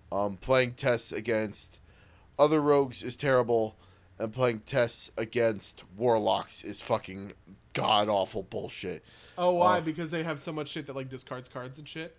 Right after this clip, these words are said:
Speaker 1: Um, no, it's just that they don't have, they have a lot of niche cards, and so it's hard to, like,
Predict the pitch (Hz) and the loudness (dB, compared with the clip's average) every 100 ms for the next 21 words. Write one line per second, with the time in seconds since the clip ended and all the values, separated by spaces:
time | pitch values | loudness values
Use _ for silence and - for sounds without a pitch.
0 | - 185 214 190 - _ _ 147 160 196 | 6 8 8 2 -12 _ _ 0 6 6
1 | 247 - 214 269 285 - 180 226 247 269 | 6 -2 -4 -2 -2 4 4 6 6 6
2 | 147 175 175 202 202 160 175 160 120 151 | 8 8 10 8 6 8 8 6 2 -2
3 | 143 - 139 107 95 - 113 127 139 151 | -2 2 6 6 2 -6 -6 -2 2 2
4 | 135 160 156 156 156 - | 4 2 2 4 0 0